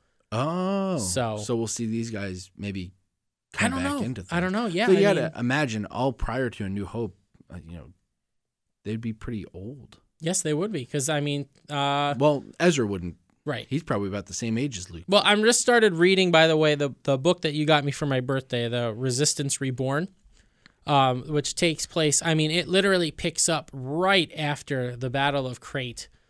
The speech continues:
Speaker 2: um, from The Last Jedi. And they're out trying to find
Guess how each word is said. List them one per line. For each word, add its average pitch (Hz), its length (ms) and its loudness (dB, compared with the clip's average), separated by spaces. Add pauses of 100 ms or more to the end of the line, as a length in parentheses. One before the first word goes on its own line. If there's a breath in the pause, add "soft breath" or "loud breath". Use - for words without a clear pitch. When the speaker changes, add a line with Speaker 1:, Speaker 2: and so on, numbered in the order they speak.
(440)
Speaker 2:
um, 123 320 -2
from 123 480 0
The 127 100 -4
Last 117 380 -4
Jedi. - 460 -10 (140)
And 131 320 -4
they're 143 200 0
out 135 260 -2
trying 135 360 -2
to 127 40 -6
find 139 640 -2